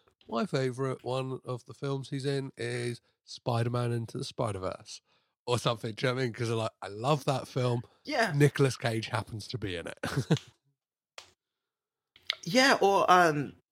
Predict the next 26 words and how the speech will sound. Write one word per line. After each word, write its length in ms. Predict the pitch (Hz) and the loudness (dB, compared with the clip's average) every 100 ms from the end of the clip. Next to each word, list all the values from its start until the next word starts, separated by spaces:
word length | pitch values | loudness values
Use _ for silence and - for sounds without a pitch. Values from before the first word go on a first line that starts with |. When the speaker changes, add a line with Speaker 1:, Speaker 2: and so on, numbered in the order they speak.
| _ - | _ -6
Speaker 2:
wh-, 260 | 143 147 | 8 10
one 160 | 143 190 | 12 10
of, 120 | 226 | 10
wh-, 160 | 135 156 | 8 6
I 40 | |
mean, 140 | 147 139 | 6 6
wh-, 200 | - - | 2 6
one 120 | 156 | 8
of 60 | |
my 80 | 139 | 8
favourites, 460 | 113 131 123 117 - | 8 8 8 6 2
if 80 | - | 0
we're 80 | 104 | 2
just 180 | 113 | 2
kind 140 | - 110 | 2 0
of 100 | 98 | 4
going 240 | 110 104 | 4 4
for 460 | 92 107 98 95 92 - - - - _ | 2 2 6 6 2 -8 -20 -20 -20 _
less 480 | 95 101 110 - - - | 0 4 4 4 0 0
obvious, 600 | 107 - 95 90 - - - - - _ - | 0 0 -2 -2 -6 -8 -10 -20 -20 _ -12
um, 460 | 165 131 95 92 - - - | -4 -4 -2 -6 -10 -12 0
I 140 | 117 | 4
love 380 | 113 120 139 139 | 8 10 8 8
Lord 260 | 135 127 123 | 6 6 6
of 120 | 110 | 2
War. 320 | 117 117 - | 2 2 0